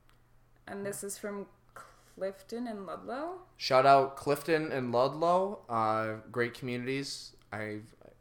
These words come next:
Speaker 2: yeah, okay.
Speaker 1: Joe Willie, exclamation point. From the court of the Crimson King. This is your first fiance. From Papa Gino's.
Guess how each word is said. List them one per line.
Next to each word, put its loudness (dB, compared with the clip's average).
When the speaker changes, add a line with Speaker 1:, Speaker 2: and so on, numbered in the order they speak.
Speaker 2:
yeah, -6
okay. -14
Speaker 1:
Joe -2
Willie, -6
exclamation -10
point. -16
From -8
the -6
court -4
of -10
the -10
Crimson -4
King. -6
This -10
is -8
your -6
first -8
fiance. -10
From -12
Papa -10
Gino's. -14